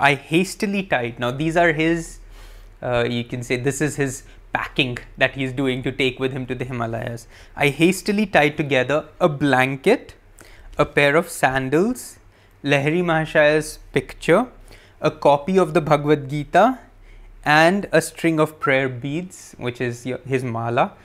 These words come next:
"and two loin cloths." This is what he's carrying, you know. <laughs> Doesn't get lighter than this, doesn't get, you know, more focused than this. "All that I need is right here in this little bundle.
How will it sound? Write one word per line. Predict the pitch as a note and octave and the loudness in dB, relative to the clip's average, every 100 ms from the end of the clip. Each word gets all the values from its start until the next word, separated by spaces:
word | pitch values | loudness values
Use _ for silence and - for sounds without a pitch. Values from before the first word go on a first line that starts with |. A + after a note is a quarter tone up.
| - - | -12 -4
"and | C#3+ D3+ | -2 -2
two | F3 | -2
loin | D#3+ C3+ C3 C3 C3 | -2 0 2 2 -2
cloths." | A#2+ B2+ G#2+ - - - - - - - - - | -6 -4 -4 -6 -20 -20 -20 -20 -20 -20 -20 -12
This | C#3+ F3+ F#3 | 2 4 4
is | G#3+ | 0
what | F3 F3 | 2 2
he's | D#3+ D#3 C#3+ | 0 -6 -6
carrying, | - A#2+ A#2 A#2 A2+ A2+ - | -4 -4 -4 -10 -12 -14 -12
you | B2+ | -10
know. | A#2+ A#2+ D#3 - - | -8 -6 -8 -8 -20
<laughs> | - - | -10 -6
Doesn't | D3 F#3 | -4 -2
get | E3+ E3 | 0 0
lighter | D#3+ D3+ C#3 D#3 E3+ D#3+ | 0 0 0 0 0 0
than | E3 D#3 | -2 -2
this, | D#3+ D#3 | -4 -4
doesn't | D3+ D3+ D3+ E3+ D3+ | 0 0 0 -4 2
get, | E3+ E3+ - - - | 2 0 -6 -20 -10
you | - D3+ | -2 0
know, | D3 | 0
more | D3+ D#3+ | 2 2
focused | - - E3+ E3+ - F3 - - | 0 0 2 2 2 0 0 -4
than | C3 A#2 | -4 -4
this. | A#2 - - _ _ - | -10 -12 -18 _ _ -2
"All | C#3+ F3 G3+ | 4 4 4
that | G3+ G3+ | 0 0
I | G3 | 0
need | G3+ F#3 D#3+ D#3 D#3+ D#3+ - _ _ _ | 0 0 0 -2 -2 -6 -12 _ _ _
is | D3+ C3+ | 0 2
right | C#3+ D#3 D#3+ | 4 4 4
here | E3+ | 2
in | D#3 D3+ | 2 2
this | D3 D3+ | -2 0
little | C#3+ C#3+ | -2 -2
bundle. | C3+ B2 B2 A#2 A#2 | -2 0 -2 -2 -6